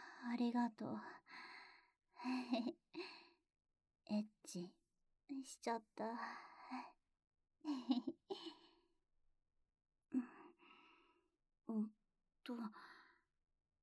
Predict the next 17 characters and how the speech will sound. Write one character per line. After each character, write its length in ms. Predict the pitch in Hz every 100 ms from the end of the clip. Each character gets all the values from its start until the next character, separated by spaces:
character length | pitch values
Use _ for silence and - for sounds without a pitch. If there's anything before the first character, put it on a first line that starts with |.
| _ - 254
じ 120 | -
ゃ 40 | 339
あ、 320 | 403 349 262 - - - _ - - -
次 320 | - 220 233 262
は 260 | 226 175 175
君 260 | - 180
の 140 | 196 220
番。 260 | 220 214 - - - _ _ _ _ _ -
場 240 | 226 233
所 180 | 247 269
を 40 | 262
交 120 | 262
換 180 | 254 262
し 160 | 262 254
よ 60 |
っ 40 | 240
か。 220 | -